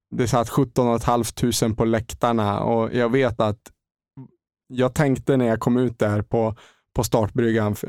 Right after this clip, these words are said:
vid startpallarna och så, och så tänkte jag, vad du än gör, Micke, titta inte upp på läktarna för då kommer du få svindel och trilla i poolen. <laughs>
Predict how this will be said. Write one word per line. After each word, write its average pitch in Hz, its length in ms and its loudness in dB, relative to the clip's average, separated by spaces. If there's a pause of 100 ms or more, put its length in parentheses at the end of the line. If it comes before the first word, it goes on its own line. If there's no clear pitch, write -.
(140)
vid 113 200 0
startpallarna 104 800 0
och 107 180 -2
så, 117 380 -2
och 123 140 -4
så 123 120 -4
tänkte 120 300 -2
jag, 120 80 2
vad 147 200 2
du 127 80 2
än 110 140 2
gör, 104 240 2
Micke, 101 360 -2
titta 147 300 0
inte 131 180 0
upp 117 160 0
på 117 100 -2
läktarna 107 500 -2
för 123 100 -2
då 120 80 0
kommer 127 200 2
du 110 60 -2
få 123 160 -2
svindel 117 500 0
och 113 100 -2
trilla 110 280 2
i 110 80 2
poolen. 110 540 2
<laughs> - 60 -6